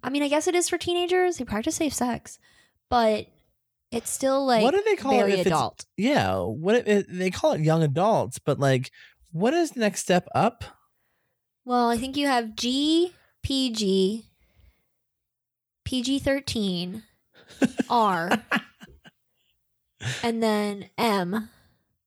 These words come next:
Speaker 2: And
Speaker 1: then
Speaker 2: then T-,
Speaker 1: N C seventeen.
Speaker 2: what about T? Oh, that's T V.
Speaker 1: Yeah, T V Y seven is for younger than seven.
Speaker 2: Oh, okay. Hmm.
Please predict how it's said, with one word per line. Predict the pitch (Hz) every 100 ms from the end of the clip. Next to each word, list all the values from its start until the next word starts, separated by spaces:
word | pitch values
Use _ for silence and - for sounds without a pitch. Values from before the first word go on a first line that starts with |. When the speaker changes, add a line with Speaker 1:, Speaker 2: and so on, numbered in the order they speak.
| _ _ -
Speaker 2:
And | 135
Speaker 1:
then | 135 123
Speaker 2:
then | 123
T-, | 220
Speaker 1:
N |
C | - 220 214
seventeen. | 202 208 196 254 208 - - - _ -
Speaker 2:
what | 185
about | 170
T? | - 175 165
Oh, | 120 120
that's | 117 -
T | -
V. | 95 - 156 151 _ _
Speaker 1:
Yeah, | 247 196
T | -
V | 247 247
Y | 196
seven | 196 202 175
is | 165 -
for | - 160
younger | 151 165 160
than | -
seven. | - - -
Speaker 2:
Oh, | 101 -
okay. | - - 127 - _ _ _ _ _ _ _ - -
Hmm. | 277